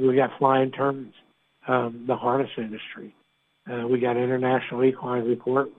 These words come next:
which we had today. Got Quest for Equine Gold. Uh, we'll be talking about the Olympics next week. Um, well, that's gonna be, be something else. We got Last Call, which is sales is coming up at Gulfstream.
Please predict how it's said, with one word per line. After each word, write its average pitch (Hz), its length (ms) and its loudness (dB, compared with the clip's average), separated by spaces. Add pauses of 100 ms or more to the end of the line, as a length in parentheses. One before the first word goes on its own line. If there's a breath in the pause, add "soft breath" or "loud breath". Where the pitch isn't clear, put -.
(160)
which 123 160 -6 (120)
we 120 100 -6
had 120 200 -2
today. 123 540 4 (400 loud breath)
Got 117 180 2
Quest 139 340 6
for 131 120 0
Equine 131 420 2
Gold. 135 400 6 (460)
Uh, 120 120 -6
we'll 127 180 2
be 127 140 6
talking 127 300 6
about 131 320 4
the 131 60 -2
Olympics 127 420 -2 (100)
next 147 280 -4
week. 107 180 -8 (480)
Um, 113 880 -10
well, 123 180 -4
that's 135 200 2
gonna 113 180 -4
be, 113 360 0
be 113 220 -6 (120)
something 117 320 -6
else. 123 240 0 (560 soft breath)
We 135 80 4
got 131 200 8
Last 135 300 6
Call, 147 340 10
which 120 180 -4 (100)
is 123 120 -6 (120)
sales 135 320 2
is 117 60 -16 (100)
coming 123 180 -2
up 123 120 0
at 113 120 -4
Gulfstream. 123 600 2